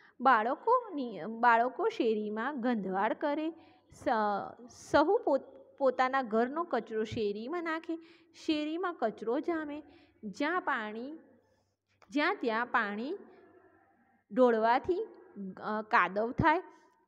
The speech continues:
કાદવ, કાદવ વધી જાય, માખીઓ બણ-, બણ-, બણબણવા લાગે, મચ્છરો ગણગણવા લાગે. એટલે શું થાય કે શેરીમાં છોકરાઓ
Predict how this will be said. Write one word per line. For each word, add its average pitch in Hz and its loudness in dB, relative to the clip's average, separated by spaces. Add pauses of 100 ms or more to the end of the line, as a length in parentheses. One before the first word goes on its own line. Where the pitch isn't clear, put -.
કાદવ, 277 4 (2250)
કાદવ 269 2 (300)
વધી 233 0
જાય, 208 -4 (280)
માખીઓ 247 -2
બણ-, 277 0
બણ-, 254 -4 (100)
બણબણવા 240 -2
લાગે, 202 -2 (340)
મચ્છરો 294 -2
ગણગણવા 311 -4
લાગે. 175 -10 (300)
એટલે 285 -6
શું 453 -6
થાય 311 -6
કે 311 -6
શેરીમાં 277 -6
છોકરાઓ 294 6